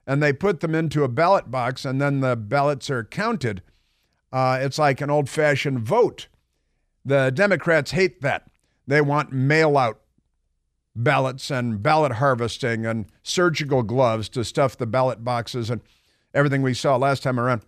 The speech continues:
And then the Associated Press, thirty-one minutes in,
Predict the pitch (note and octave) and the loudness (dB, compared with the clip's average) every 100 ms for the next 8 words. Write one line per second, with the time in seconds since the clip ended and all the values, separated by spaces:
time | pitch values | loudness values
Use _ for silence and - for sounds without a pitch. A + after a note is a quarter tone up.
0 | _ _ _ _ _ _ _ B2+ D#3+ A3 | _ _ _ _ _ _ _ -2 0 2
1 | A3 F#3 G3+ G#3 E3 E3+ C3 F#3 F#3 - | 2 2 0 0 0 0 0 2 2 2
2 | - A3 C4 A#3 F#3 G3+ F#3 F3 G3 C3+ | 0 0 0 -2 0 0 0 -2 -2 -4
3 | - F#3+ G3+ E2+ | -6 -2 -2 -4